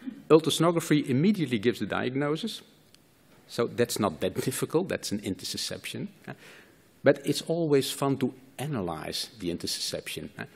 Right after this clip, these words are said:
what kind of intussusception is? Can I reduce the intussusception? Because it looks a little bit silly to me.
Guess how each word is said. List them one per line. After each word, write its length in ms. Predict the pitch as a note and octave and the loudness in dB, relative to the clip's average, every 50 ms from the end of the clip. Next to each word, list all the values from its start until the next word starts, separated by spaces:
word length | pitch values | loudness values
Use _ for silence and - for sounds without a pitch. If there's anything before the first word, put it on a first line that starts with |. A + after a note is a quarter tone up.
| - - - | -20 -10 -4
what 220 | F2+ B2+ C3 - | -4 -4 -2 -2
kind 260 | - - B2+ A#2 G#2+ | -2 0 2 2 2
of 80 | G2+ G2 | 2 0
intussusception 520 | G#2 G2+ F#2 G#2 - - - F2+ - - | -2 -4 -4 -4 -4 -2 -2 -4 -2 -2
is? 120 | C3+ C3+ C3+ - - - - - | -2 -4 -4 -6 -14 -20 -8 -4
Can 160 | - F3+ E3 | -2 0 0
I 140 | D3 B2 A2 | 2 2 2
reduce 720 | G2+ F#2 F#2+ G#2 F#2 F2+ E2 F2 F#2+ G#2 A#2 C#3 - - | 2 4 2 2 2 0 -2 0 0 0 0 0 -4 -4
the 120 | - B2+ C3 | -2 -2 -2
intussusception? 680 | C3+ C3+ - B2+ - - - - - C3+ - - C#3 C3 | 0 0 -2 -4 -4 -4 -4 -4 -4 -4 -2 -2 -2 -2
Because 240 | B2 C3 D3 C#3+ - - - - - | 2 2 2 2 2 -2 -10 -14 -6
it 160 | - C#3 - - | -4 -4 -2 0
looks 280 | E3 F#3+ F#3 - - | 0 0 0 0 -2
a 40 | E3+ | -2
little 240 | D#3 D#3 D#3+ C#3+ B2 | -2 -2 -4 -2 -2
bit 120 | B2+ A#2 | -2 -2
silly 500 | - - - - - - F3 C#3+ G2+ F#2 F2 | -2 -4 -6 -6 -4 -4 -2 -2 -2 -4 -2
to 180 | - - E2 | -4 -4 -4
me. 220 | D2+ E2 D#2+ D#2 | -4 -4 -8 -10